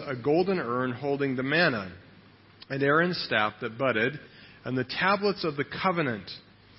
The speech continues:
Above it were the cherubim of glory overshadowing the mercy seat. Of these things we cannot now speak in detail. These preparations having thus been made, the priests go regularly into the first section,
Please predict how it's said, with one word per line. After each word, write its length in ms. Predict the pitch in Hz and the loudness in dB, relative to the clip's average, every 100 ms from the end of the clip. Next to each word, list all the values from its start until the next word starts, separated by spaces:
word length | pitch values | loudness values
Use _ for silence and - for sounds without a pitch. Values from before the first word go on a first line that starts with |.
| - - - - - | -20 -20 -20 -20 -14
Above 340 | 127 120 147 165 | -8 0 2 2
it 160 | 170 | 0
were 140 | 147 156 | 0 0
the 100 | 156 | 0
cherubim 600 | - 214 262 214 143 127 | 2 4 6 6 4 2
of 240 | 127 110 | 0 -4
glory 440 | - 147 214 175 127 | -6 0 4 4 4
overshadowing 840 | 151 160 165 - 208 208 175 160 | 0 0 0 0 0 0 0 0
the 80 | 156 | 0
mercy 380 | 160 208 202 156 | 0 0 0 -2
seat. 360 | - 131 104 - - - - - - - - - - | 0 -2 -2 -6 -18 -20 -20 -20 -20 -20 -20 -12 -6
Of 120 | 156 | 2
these 260 | 240 285 - | 4 4 4
things 280 | 180 170 165 | 2 2 0
we 120 | 175 | -2
cannot 460 | - 226 208 170 | 2 4 4 4
now 200 | 160 160 | 2 0
speak 480 | 143 - - 160 131 - - 165 | 0 -4 2 2 2 -2 -14 -8
in 160 | 135 | -4
detail. 640 | 127 147 147 135 117 101 90 87 - - - - - - - - | 2 2 2 2 2 0 -4 -16 -20 -20 -20 -20 -20 -20 -20 -6
These 280 | 170 208 196 - - | 2 2 2 -6 -2
preparations 720 | 226 214 190 185 202 175 143 | -2 0 2 2 2 -2 -4
having 320 | 165 156 151 | -2 -2 0
thus 240 | 135 151 143 | 2 2 0
been 240 | 156 131 | -4 -4
made, 380 | 107 101 123 139 - - - - | -4 -4 -4 -6 -14 -20 -20 -8
the 80 | 139 | -6
priests 500 | - - 254 202 - 147 | -2 2 4 2 0 -2
go 180 | 170 160 | 0 0
regularly 920 | 143 180 233 240 185 123 127 139 147 | 2 2 2 2 2 2 2 2 0
into 240 | 147 165 | -2 -2
the 120 | 156 | -2
first 340 | 147 220 254 - | 0 2 2 4
section, 480 | 139 - - 107 | 2 2 -6 -8